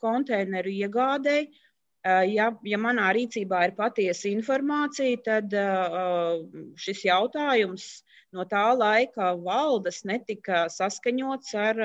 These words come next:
kapitāla daļu turētājiem. Līdz ar to kapitāla daļu turētāji pat nebija informēti par šo situāciju. Un tajā brīdī, kad notika kapitāla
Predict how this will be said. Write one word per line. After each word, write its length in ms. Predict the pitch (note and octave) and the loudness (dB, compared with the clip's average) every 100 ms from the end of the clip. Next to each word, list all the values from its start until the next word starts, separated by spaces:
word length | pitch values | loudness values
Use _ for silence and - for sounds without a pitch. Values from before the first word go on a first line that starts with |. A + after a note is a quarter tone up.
| G3+ | -2
kapitāla 480 | F#3+ - G3+ G#3+ A3 A#3+ | -4 -6 -2 0 2 2
daļu 100 | B3 | 0
turētājiem. 880 | F4+ D#4 F3+ D#3 D#3 D#3 D#3 F#3 A3 - _ _ _ _ | -2 0 0 -2 -8 -10 -6 -6 -8 -12 _ _ _ _
Līdz 440 | F#3 F#3+ G3+ A3 F#3 | -2 0 0 0 -2
ar 60 | F3+ | 0
to 120 | A#3 | -2
kapitāla 480 | A#3 A3 A3+ G3+ F3+ G3 | -2 -4 -2 2 2 2
daļu 180 | F#3+ A3 | 0 2
turētāji 580 | A3+ B3 B3+ C4+ B3 A#3+ | 2 2 2 0 0 0
pat 100 | F#3+ - | -4 -6
nebija 380 | G#3 G#3+ G3+ F#3 G3+ | -6 0 0 0 -4
informēti 600 | A3 B3+ C4 C4 C4+ - | -4 -4 -2 -2 -4 -4
par 120 | G3 | -6
šo 220 | F3 B3 C4 | -4 -4 -4
situāciju. 840 | D#4+ F4 C4 G3 D#3 D#3+ F3 D#3+ _ _ _ - | -4 -4 -2 -2 -2 -4 -8 -10 _ _ _ -6
Un 80 | G#3+ | 2
tajā 220 | A#3+ G#3 F3+ | 4 4 2
brīdī, 440 | A3 C4 G3 F3+ F#3 | -2 -4 -2 -4 -4
kad 160 | F3 | -8
notika 720 | A3 B3 A3+ F3+ E3+ - E3+ E3 - _ _ _ _ _ _ _ _ E3+ _ | -6 -6 -6 -10 -10 -4 -4 -4 -10 _ _ _ _ _ _ _ _ -20 _
kapitāla 580 | F3 - A3+ - _ | -20 -20 -20 -20 _